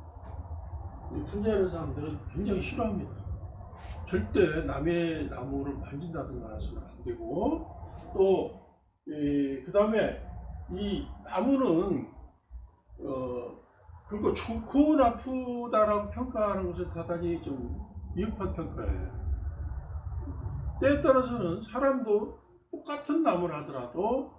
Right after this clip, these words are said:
보는 사람에 따라서 관점이 다르기 때문에 뭐 좋게 볼, 볼 수도 있고 나쁘게 볼 수도 있어요.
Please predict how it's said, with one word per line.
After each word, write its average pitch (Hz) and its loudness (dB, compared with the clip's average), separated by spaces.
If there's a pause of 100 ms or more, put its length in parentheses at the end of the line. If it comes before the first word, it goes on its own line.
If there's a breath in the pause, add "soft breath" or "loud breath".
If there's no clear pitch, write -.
(340)
보는 202 2
사람에 175 2
따라서 135 -2
관점이 226 0
다르기 143 -2
때문에 170 0 (800)
뭐 170 2
좋게 233 -2
볼, 208 4
볼 214 -2
수도 - -2
있고 165 -2
나쁘게 185 -2
볼 - -4
수도 - -10
있어요. - -12